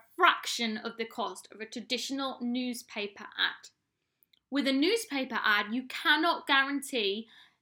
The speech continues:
the type of person reading that ad,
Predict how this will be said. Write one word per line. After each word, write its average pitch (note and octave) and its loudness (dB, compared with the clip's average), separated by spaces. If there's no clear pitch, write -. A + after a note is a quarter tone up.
the B3 -2
type C4+ -2
of D4+ -10
person A#3 -4
reading A3+ 0
that F#3+ -2
ad, G3 -4